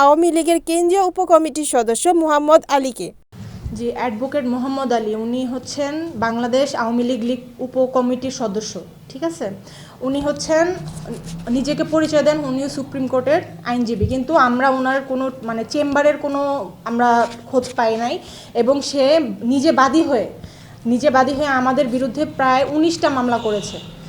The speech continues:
Speaker 2: আমার এবং আমার, আমার ভাই, আমার মা, আমার শাশুড়ি, আমার হাজব্যান্ড, আমাকে, আমার, মানে, আত্মীয় স্বজন, এমন কাউকে বাদ রাখে না যে সে মামলা করে নাই। বিভিন্ন জেলা, বিভিন্ন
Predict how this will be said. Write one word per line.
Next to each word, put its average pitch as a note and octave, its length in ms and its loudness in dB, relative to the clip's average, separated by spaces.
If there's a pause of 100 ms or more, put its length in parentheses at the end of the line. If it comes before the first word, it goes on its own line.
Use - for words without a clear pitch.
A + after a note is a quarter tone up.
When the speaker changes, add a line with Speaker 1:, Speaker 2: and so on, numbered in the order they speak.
(280)
Speaker 2:
আমার C#4+ 280 4
এবং C#4 300 6
আমার, B3+ 260 4 (460)
আমার A#3+ 280 2
ভাই, A#3+ 420 2
আমার A#3+ 260 2
মা, A#3 260 2 (300)
আমার A#3 200 0
শাশুড়ি, A#3+ 600 -2
আমার A#3 240 0 (120)
হাজব্যান্ড, A#3 520 2 (380)
আমাকে, B3+ 500 2
আমার, B3 280 4 (180)
মানে, A#3+ 220 -2 (460)
আত্মীয় C4 280 0
স্বজন, D#4+ 280 0 (360)
এমন D4+ 280 4
কাউকে E4 280 6
বাদ B3 260 6
রাখে D4+ 240 4
না E4 100 4
যে D#4 120 2
সে E4 200 0
মামলা B3 200 0
করে G#3 240 -4
নাই। - 160 -12 (380)
বিভিন্ন E4 360 8 (100)
জেলা, D4 240 6
বিভিন্ন D4 320 2